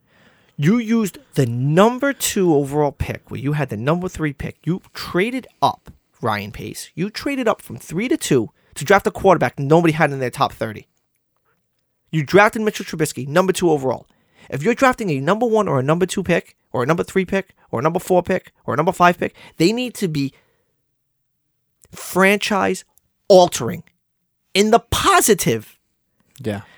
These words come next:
Speaker 1: Now,
Speaker 2: Not in the negative.
Speaker 1: now, don't get me wrong. M-, I, I'm, I'm harboring on Mitchell Trubisky a little bit here. But the real problem is that second round pick.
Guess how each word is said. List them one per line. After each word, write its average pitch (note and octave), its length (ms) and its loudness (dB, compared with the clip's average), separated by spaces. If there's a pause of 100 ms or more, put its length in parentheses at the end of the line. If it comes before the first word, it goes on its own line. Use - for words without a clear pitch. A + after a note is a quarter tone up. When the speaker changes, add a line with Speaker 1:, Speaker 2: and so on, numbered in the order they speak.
Speaker 1:
Now, C#3+ 80 -2
Speaker 2:
Not B2+ 140 4
in C3+ 60 -2
the C#3 120 2
negative. G#2+ 360 2 (100)
Speaker 1:
now, C#3 120 2
don't G#3+ 180 4
get B3 80 -4
me A#3 80 0
wrong. G#3+ 280 4 (800)
M-, D#3 120 -4 (120)
I, C#3 180 0
I'm, D3+ 320 2
I'm C#3+ 180 2
harboring G3+ 520 4
on F#3+ 100 2
Mitchell F3+ 200 -4
Trubisky C#3+ 400 -2
a A2+ 40 2
little G#2 160 -2
bit F2 100 -8
here. F2+ 240 -10 (500)
But D3 140 -2
the C#3 80 0
real D3 420 4
problem G3 500 0 (480)
is C3+ 140 -6
that C3+ 200 2
second - 440 0
round C#3+ 240 0
pick. - 340 -12